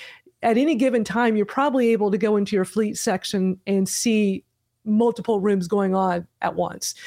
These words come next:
Um, and it's just a matter of tapping on it and going into a room. I mean, anyone can do that.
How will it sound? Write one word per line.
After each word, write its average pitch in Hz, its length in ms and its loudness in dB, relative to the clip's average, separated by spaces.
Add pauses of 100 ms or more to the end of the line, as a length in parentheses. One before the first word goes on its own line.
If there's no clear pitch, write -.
(260)
Um, 185 360 0
and 220 120 4
it's 220 80 0
just 262 160 0
a - 20 2
matter 233 300 2
of 226 80 -2
tapping 240 420 -2
on 208 160 2
it 220 100 0
and 220 80 -4
going 226 280 2
into 220 300 0
a 202 60 0
room. 196 360 2
I - 20 2
mean, 202 180 2 (180)
anyone 294 440 2
can 240 220 0
do 220 220 2
that. - 280 -2